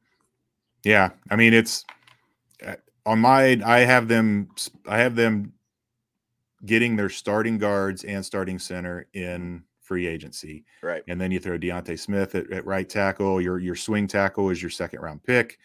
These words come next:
Speaker 1: maybe your first round pick, more likely your second round pick. Um, keep Jonah at left, and then, uh, a corner in the first round, and, or, I'm sorry, a, a defensive tackle in the first round, and then a corner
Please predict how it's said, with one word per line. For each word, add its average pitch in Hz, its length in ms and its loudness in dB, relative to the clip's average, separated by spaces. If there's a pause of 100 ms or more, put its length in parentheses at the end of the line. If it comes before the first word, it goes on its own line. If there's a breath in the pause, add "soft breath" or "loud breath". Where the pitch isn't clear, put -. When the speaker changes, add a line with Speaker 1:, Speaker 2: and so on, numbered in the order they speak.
(180)
Speaker 1:
maybe 123 240 4
your 113 100 2
first 110 300 -4
round 98 140 -2
pick, 101 140 -4
more 90 200 -4
likely 90 240 -4
your 80 100 -8
second 98 280 -6
round 87 180 -6
pick. 87 300 -6 (420 soft breath)
Um, 85 380 -6
keep - 220 -4
Jonah 95 380 -2
at 90 120 -8
left, 90 460 -8 (440)
and 87 140 -6
then, 87 280 -4
uh, 82 260 -6
a 90 80 -12
corner 92 440 -4
in 90 100 -4
the 87 60 -6
first 87 400 -8
round, 87 460 -6 (320)
and, 85 520 -6
or, 98 220 0
I'm 95 120 -2
sorry, 90 240 0
a, - 100 -6
a 95 60 -6
defensive 95 440 -6
tackle 87 400 -4
in 87 60 -4
the 87 80 -8
first - 340 -8
round, 85 420 -6 (360)
and 87 160 -6
then 85 80 -4
a 85 60 -4
corner 85 600 -4